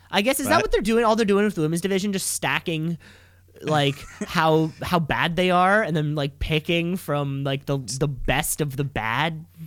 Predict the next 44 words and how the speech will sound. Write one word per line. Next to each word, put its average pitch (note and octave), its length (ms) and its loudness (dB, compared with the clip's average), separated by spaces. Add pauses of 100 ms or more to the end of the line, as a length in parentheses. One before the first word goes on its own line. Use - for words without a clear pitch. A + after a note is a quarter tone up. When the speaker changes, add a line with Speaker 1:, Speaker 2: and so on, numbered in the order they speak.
(120)
Speaker 1:
chunk? D#3+ 420 -4
Speaker 2:
I F2+ 100 -8
don't F2 120 -8
know. G#2 120 -6 (960)
Speaker 1:
God. C3 320 -2
Speaker 2:
I G#3+ 180 4
don't E3+ 220 4
know. D3+ 300 2 (320)
But, G#2+ 280 0
uh, G2+ 340 0
the G#2 120 -2
Inner D#3+ 320 -2
Circle B2 400 -4
come G2+ 200 -6
out F#2 180 -2
to F2 100 -10
the E2 140 -12
ring F2 360 -6 (360)
because - 260 -16
Jericho's F2+ 480 -4
got E2+ 180 -6
the - 160 -4
ultimatum G#2 600 -2
for - 120 -12
the E2+ 120 -10
group. F2+ 340 -10 (640)
This - 100 -20
could - 120 -20
be D#2 80 -12
the D#2+ 100 -12
last E2+ 260 -8
time E2+ 240 -6
they D#2+ 100 -4
are D2+ 60 -8
seen B2+ 240 -4
together B2 500 -2 (120)
in F2 60 -8
an G2+ 80 -4
A A#2 60 -2
E A#2+ 120 -6
W F#2+ 260 -6
ring. E2+ 240 -8 (640)
So, - 320 -18 (720)
uh, - 560 -18